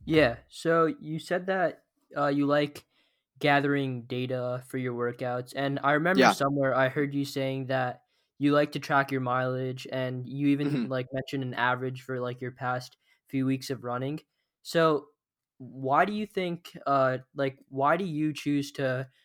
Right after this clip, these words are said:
Speaker 1: track these things, and do you think it helps you?
Speaker 2: Oh, yeah, for sure. Um, I, I think it's, it's, uh, hugely beneficial,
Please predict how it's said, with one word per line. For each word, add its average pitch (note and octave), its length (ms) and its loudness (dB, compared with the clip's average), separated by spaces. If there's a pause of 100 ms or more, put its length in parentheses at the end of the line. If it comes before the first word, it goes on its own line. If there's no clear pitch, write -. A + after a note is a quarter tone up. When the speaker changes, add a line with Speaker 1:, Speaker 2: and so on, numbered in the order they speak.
(140)
Speaker 1:
track C3+ 420 2
these C3 220 -8
things, B2 300 -10
and B2+ 280 -6
do C3+ 100 -8
you D3 120 -2
think E3 200 -6
it C3 120 -2
helps C3 340 -4
you? F3 140 -6 (920)
Speaker 2:
Oh, F3+ 220 12
yeah, C3 240 8
for A#2 140 -2
sure. A#2 300 4 (100)
Um, B2 500 6
I, B2+ 240 6
I B2+ 140 6
think B2+ 200 -2
it's, A2+ 320 2
it's, - 300 -2 (480)
uh, A2+ 260 2
hugely D3 380 2
beneficial, A2+ 720 0